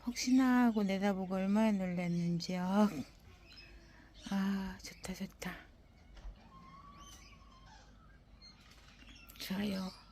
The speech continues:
날씨가 조금 추워가지고 오늘은 십칠 도에서 이십오 도. 요 날씨가 좀 며칠 가서 꽃이 일주일 좀 보면 좋겠다. 하하하. 정말 멋있어요. 이렇게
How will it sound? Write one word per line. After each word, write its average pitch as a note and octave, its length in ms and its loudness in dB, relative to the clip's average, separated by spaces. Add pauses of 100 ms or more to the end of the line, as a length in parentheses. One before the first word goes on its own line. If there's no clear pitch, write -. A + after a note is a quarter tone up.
(760)
날씨가 G3+ 460 -2
조금 A3 340 2
추워가지고 G#3+ 920 0 (460)
오늘은 G3+ 500 2
십칠 - 420 -2
도에서 G3+ 440 0
이십오 F#3+ 500 -2
도. G3+ 220 -2 (1000)
요 G3+ 100 2
날씨가 G3 580 0
좀 F#3 260 -4
며칠 F#3+ 400 -2
가서 G3 520 -4 (340)
꽃이 A3 400 -4
일주일 G3+ 460 -4
좀 G3 220 -4
보면 F#3+ 320 -6
좋겠다. - 560 -14 (1000)
하하하. F#3+ 500 -8 (1160)
정말 F#3+ 560 2
멋있어요. F#3+ 600 0 (1000)
이렇게 G#3+ 220 6